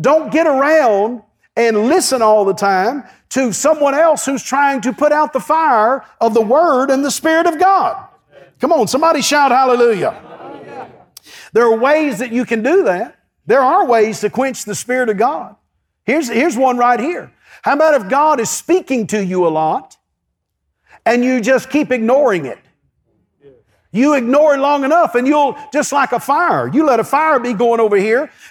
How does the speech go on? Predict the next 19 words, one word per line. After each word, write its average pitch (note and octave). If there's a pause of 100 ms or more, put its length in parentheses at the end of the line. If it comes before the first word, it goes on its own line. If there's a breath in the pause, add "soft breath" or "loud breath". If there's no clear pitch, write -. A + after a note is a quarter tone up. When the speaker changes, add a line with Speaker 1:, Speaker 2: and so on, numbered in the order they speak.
Speaker 1:
and A#3+
you C#4
ignore A#3+
it G#3
long A#3
enough D#4
and A#3+
it'll A#3+
go A#3+
out. D#4+ (800 soft breath)
Now, A#3+
God D#4
wouldn't C#4+
have B3
said, A3
"Quench D4
not C4
the G3+
Spirit G3+